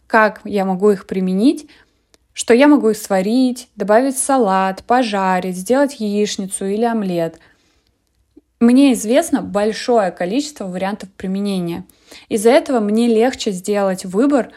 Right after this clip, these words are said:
в их пользу, так как он кажется мне более разнообразным. Но если я вижу, что на завтрак можно есть не только яйца в их различной конфигурации, а делать разные полезные, полноценные, быстрые завтраки,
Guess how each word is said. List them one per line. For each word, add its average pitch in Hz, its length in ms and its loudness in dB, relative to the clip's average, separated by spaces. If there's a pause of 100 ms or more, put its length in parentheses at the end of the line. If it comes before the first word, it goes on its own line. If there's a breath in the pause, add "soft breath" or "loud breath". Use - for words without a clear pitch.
(160 loud breath)
в 202 100 2
их 220 200 0
пользу, 190 400 2
так 247 200 0
как 269 200 -2
он 302 140 4
кажется 262 420 -2
мне 196 180 -4
более 208 400 -2
разнообразным. 196 960 -6 (760 soft breath)
Но 220 80 -2
если 294 340 0
я 254 180 2
вижу, 302 340 -2
что - 200 -6
на 208 140 -4
завтрак 247 440 -2
можно 233 300 -4
есть 233 340 -2
не 180 120 -8
только 294 400 -2
яйца 220 480 -2
в 180 120 -8
их 202 160 -10
различной 202 500 -4
конфигурации, 208 760 -4
а 185 100 -6
делать 196 360 -2
разные 208 440 -4
полезные, 190 520 -6
полноценные, 185 680 -6
быстрые 180 460 -10
завтраки, 226 640 -4